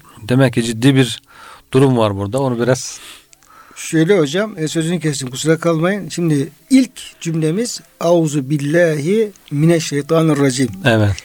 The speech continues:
Speaker 2: Yani bir Yüce Rabbimiz ismini zikrediyoruz. Allah
Speaker 1: Evet.
Speaker 2: diyoruz.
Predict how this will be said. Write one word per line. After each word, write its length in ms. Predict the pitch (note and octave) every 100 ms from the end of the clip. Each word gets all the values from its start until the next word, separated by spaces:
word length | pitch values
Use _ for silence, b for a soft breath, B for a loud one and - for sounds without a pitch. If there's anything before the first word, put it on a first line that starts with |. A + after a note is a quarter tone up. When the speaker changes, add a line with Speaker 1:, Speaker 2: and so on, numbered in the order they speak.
| _
Speaker 2:
Yani 240 | D#3+ D#3+ D#3
bir 200 | E3+ D#3+
Yüce 240 | D3+ D3+ E3+
Rabbimiz 340 | E3 E3 E3+
ismini 220 | E3 F#3
zikrediyoruz. 720 | F3 G3+ G3 A3 A#3 - - - - - _ E3
Allah 140 | D#3
Speaker 1:
Evet. 260 | G3 E3+ F#3
Speaker 2:
diyoruz. 500 | F#3 A#3 - -